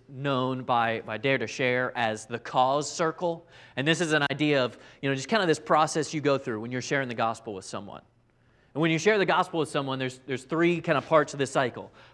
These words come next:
prayer, care, and share. So first you, you pray for them that they get saved. Then you, you share the love of Christ with them. And a lot of times we kinda wanna stop there.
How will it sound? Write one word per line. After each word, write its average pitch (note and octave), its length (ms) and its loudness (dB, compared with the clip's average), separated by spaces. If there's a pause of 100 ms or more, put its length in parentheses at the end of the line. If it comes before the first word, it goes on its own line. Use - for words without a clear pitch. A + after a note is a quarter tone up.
prayer, D#3 540 2 (640)
care, C3+ 720 4
and C3 160 -6
share. A#2+ 440 2 (680)
So D#3 160 2
first E3+ 260 4
you, D#3 80 4 (140)
you C#3 120 -2
pray G#3 300 6
for F3+ 140 4
them A2+ 220 4 (680)
that C#3 120 2
they D3 120 4
get C#3+ 140 0
saved. A#2 300 -2 (800)
Then E3+ 160 6
you, E3 240 2
you C#3 140 0
share F3 560 2
the C#3+ 120 2
love C#3 200 4
of C3 100 -8
Christ C3+ 320 2
with A#2 140 -10
them. F#2+ 180 -10 (680)
And C3 100 2
a C3+ 40 6
lot D3+ 180 8
of D#3 80 2
times C#3 260 -2
we D3 100 -2
kinda C#3 200 0
wanna B2 180 -4
stop C3 320 0
there. C3+ 380 0